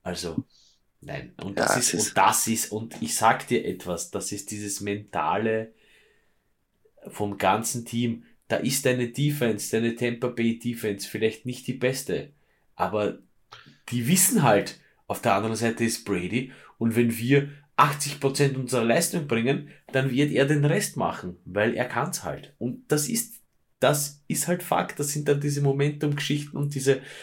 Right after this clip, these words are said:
Speaker 1: diese Sachen, wo man sagt, das ist die Tagesverfassung, ja, und es ist das, weil einfach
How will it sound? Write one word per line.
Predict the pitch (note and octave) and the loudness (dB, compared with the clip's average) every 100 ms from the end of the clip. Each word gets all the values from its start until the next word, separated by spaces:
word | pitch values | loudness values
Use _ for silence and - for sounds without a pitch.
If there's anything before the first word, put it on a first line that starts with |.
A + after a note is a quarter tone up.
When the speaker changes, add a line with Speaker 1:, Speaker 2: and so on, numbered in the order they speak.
| - - _ | -20 -20 _
Speaker 1:
diese | B2 B2 C3 | -4 0 2
Sachen, | C3 C3 C#3 | 2 2 2
wo | |
man | C3+ | 0
sagt, | C3+ C3+ C3 | 2 -2 -2
das | B2+ | -8
ist | C3 A#2+ | -8 -6
die | B2 | -6
Tagesverfassung, | A#2 G2 B2 C3 C3 C3 C3+ C3+ B2 | -4 -4 -4 -4 -4 -2 -2 -2 -2
ja, | A#2+ A#2+ B2 | 4 6 4
und | - A2 - - | -2 -12 -14 -8
es | G2 - | -6 -4
ist | A#2 - | -4 -2
das, | A2 C#3+ G#2+ | -2 -4 -4
weil | G#2 - | -4 -4
einfach | D#2 G#2 B2+ - | -6 -4 -6 -6